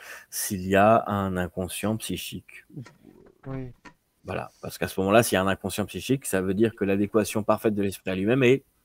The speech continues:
Speaker 1: tout simplement impossible. Donc, s-, vouloir sans savoir ce qu'on veut,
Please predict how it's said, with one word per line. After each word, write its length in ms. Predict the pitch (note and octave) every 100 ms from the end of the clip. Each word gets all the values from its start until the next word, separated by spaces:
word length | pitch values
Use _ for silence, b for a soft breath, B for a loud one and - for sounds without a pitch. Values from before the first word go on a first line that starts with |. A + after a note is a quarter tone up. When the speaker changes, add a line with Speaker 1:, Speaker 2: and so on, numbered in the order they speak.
| _ _ _ _
Speaker 1:
tout 100 | C3
simplement 440 | A2 F#2 F#2+ G2+
impossible. 600 | F#2+ - F2 - F#2 G#2+ - _ _ _ B B B B B B B B
Donc, 260 | - A2 A2+
s-, 240 | - - A2
vouloir 720 | A2 D3 E3+ E3+ F3 D3+ -
sans 220 | - D3+
savoir 460 | C3+ C#3 B2 C3 A#2
ce 120 | -
qu'on 240 | - A#2
veut, 500 | A2 G#2 A#2 D3 F3